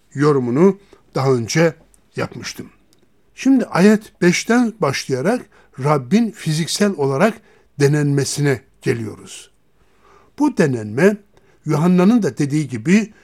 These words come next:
gözün istekleriyle ilgiliydi. Havva Aden bahçesinin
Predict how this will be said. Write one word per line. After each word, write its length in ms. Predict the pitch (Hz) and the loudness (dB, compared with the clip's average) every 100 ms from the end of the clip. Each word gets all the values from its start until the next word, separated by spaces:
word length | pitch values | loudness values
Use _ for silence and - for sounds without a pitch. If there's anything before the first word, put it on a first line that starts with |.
| _ _ | _ _
gözün 480 | 147 160 147 208 202 | 0 0 4 4 2
istekleriyle 800 | 139 - 170 143 143 147 143 127 | -4 -6 -4 -4 0 0 0 -2
ilgiliydi. 600 | 131 127 120 113 101 - - _ _ _ _ _ _ _ | -6 -10 -8 -8 -10 -18 -20 _ _ _ _ _ _ _
Havva 580 | - 131 127 170 196 - _ _ - | -4 -4 0 0 0 -4 _ _ -12
Aden 380 | - 147 185 151 | -6 0 0 0
bahçesinin 640 | 120 110 135 107 131 | -4 -8 -12 -8 -6